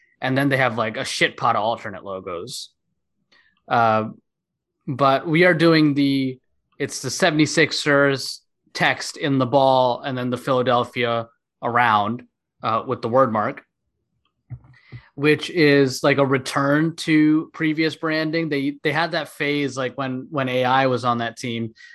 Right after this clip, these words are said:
where they had, like, the, the, uh, gold seventy-sixers text,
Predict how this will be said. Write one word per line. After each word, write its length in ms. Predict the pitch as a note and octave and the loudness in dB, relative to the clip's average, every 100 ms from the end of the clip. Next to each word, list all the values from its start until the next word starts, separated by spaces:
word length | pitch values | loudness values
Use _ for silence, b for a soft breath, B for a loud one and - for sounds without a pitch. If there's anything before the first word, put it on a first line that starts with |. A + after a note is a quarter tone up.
| B | B
where 120 | C3 | 2
they 120 | C3 | 4
had, 180 | C3 C3 | 4 4
like, 200 | B2+ B2 | 2 0
the, 300 | C3+ B2 B2 D#3 | 2 0 0 -4
the, 280 | C#3 A#2+ A2+ - _ | 0 0 -2 -10 _
uh, 200 | E3 A#2+ | -4 -4
gold 640 | A2 B2+ C3+ C3 C3+ C#3 C3 _ - | -2 2 4 4 2 0 -8 _ -8
seventy-sixers 840 | - C3 B2+ - C#3 - D#3 C#3 | -4 -2 -4 -6 -6 -2 -4 -2
text, 520 | - D#3+ F#3 - - | 0 0 0 -8 -20